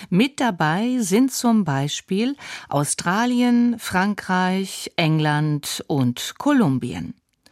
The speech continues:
Spanien, die Niederlande, Japan und Schweden haben ihr Viertelfinale schon hinter sich. Schweden und Spanien haben gewonnen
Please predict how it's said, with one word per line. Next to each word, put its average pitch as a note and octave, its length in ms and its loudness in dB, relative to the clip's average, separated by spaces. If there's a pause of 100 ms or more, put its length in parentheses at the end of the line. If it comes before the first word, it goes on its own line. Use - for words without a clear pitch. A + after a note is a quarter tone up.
(400)
Spanien, A#3 1120 2
die D#3+ 160 0
Niederlande, A#3 1040 2
Japan F3 880 -2
und A3 360 -2
Schweden G3 920 -2
haben A#3+ 360 2
ihr F3+ 460 -2 (100)
Viertelfinale E3 1300 0
schon C#3+ 520 -2 (100)
hinter C#3+ 400 0
sich. - 520 -14 (600)
Schweden C#4 640 4
und B3 440 2
Spanien G3+ 1120 0
haben E3+ 460 0
gewonnen F#3+ 560 2